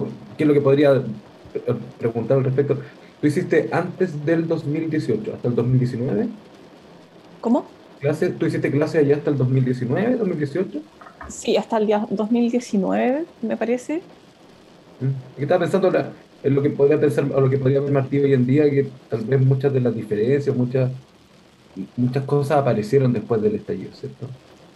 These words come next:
Speaker 1: Y estas que tienen que ver con la diferenciación entre, entre gentes y entre personas. Y que
Speaker 2: Claro.
Speaker 1: son mar-, muy marcados los niños, espe-, al-, es,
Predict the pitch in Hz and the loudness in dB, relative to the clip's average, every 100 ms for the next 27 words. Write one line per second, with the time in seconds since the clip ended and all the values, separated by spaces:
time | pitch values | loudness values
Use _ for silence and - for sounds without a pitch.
0 | - - - 110 120 127 120 117 113 113 | -20 -10 -2 -2 -2 -2 -2 -2 -2 -4
1 | - 110 110 107 - 107 104 104 120 113 | -4 -2 -2 -4 -8 -8 -6 -4 -2 -4
2 | 107 113 104 - 107 101 101 - 110 107 | -2 -2 -4 -6 -10 -8 -10 -6 -6 -6
3 | - 104 - - 107 104 - 104 104 - | -8 -10 -10 -10 -6 -6 -6 -10 -10 -14
4 | - 127 - - - - - - - - | -6 -6 -6 -20 -20 -20 -20 -20 -20 -14
5 | - 104 104 147 135 117 107 107 - 120 | -8 -6 -4 -4 -2 -2 -2 -6 -6 0
6 | 120 131 143 156 156 151 117 113 135 160 | 4 4 4 2 4 4 2 2 2 4
7 | 170 165 - - - - - - - - | 0 -4 -12 -20 -20 -20 -20 -20 -20 -20
8 | - - 127 131 131 127 | -14 -2 -2 2 0 2